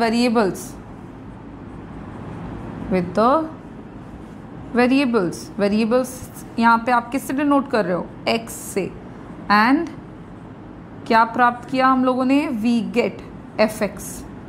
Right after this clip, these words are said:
ये मिला हम लोगों को। फिर हम लोगों ने second step में क्या करा, Calculate किया। Calculate क्या कर लिया हम लोगों ने, Sum कर लिया।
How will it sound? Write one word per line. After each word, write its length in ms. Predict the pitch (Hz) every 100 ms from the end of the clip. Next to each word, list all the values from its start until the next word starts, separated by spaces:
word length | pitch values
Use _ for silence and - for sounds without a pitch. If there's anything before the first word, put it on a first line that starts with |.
| - - 233
ये 80 |
मिला 240 | 240 262 269
हम 120 | 269
लोगों 220 | 277 277
को। 180 | 277 440 - - - - - - - - - - - - - - - -
फिर 380 | - 330 349 392 - - - - - -
हम 160 | 262
लोगों 260 | 269 269 277 - 247
ने 220 | 262 277
second 420 | 277 254 254 277
step 220 | 269 277
में 160 | 262 269
क्या 180 | 269 262
करा, 260 | 277 269 294 311 -
Calculate 680 | 226 220 214 240 220 220 - -
किया। 220 | 170 156 - - - - - - - - - - - - - - - - - - - - - - - -
Calculate 560 | 220 220 254 262 269 -
क्या 160 | 269 262
कर 160 | 269
लिया 240 | 262 269 277
हम 100 | 269
लोगों 200 | 269 285
ने, 140 | 311 330
Sum 420 | - - 254 262
कर 140 | 240
लिया। 260 | 202 175